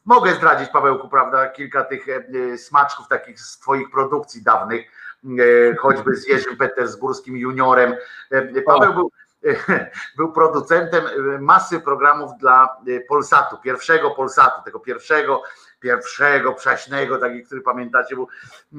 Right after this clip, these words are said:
Speaker 1: e,
Speaker 2: Za-,
Speaker 1: Paweł
Speaker 2: to był
Speaker 1: był,
Speaker 2: Polsat
Speaker 1: miał tę
Speaker 2: zagrodowy.
Speaker 1: cechę, e, miał tę cechę, że potrafił, e, e,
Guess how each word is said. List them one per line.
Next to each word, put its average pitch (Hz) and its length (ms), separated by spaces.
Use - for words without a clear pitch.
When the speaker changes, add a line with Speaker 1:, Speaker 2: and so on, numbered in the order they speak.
Speaker 1:
e, 131 60
Speaker 2:
Za-, 147 180
Speaker 1:
Paweł 185 200
Speaker 2:
to 208 60
był - 120
Speaker 1:
był, 135 160
Speaker 2:
Polsat - 240
Speaker 1:
miał 156 100
tę 127 80
Speaker 2:
zagrodowy. 139 580
Speaker 1:
cechę, 165 120
e, - 20
miał 143 220
tę 202 160
cechę, 175 380
że 165 160
potrafił, 165 640
e, 139 40
e, 135 140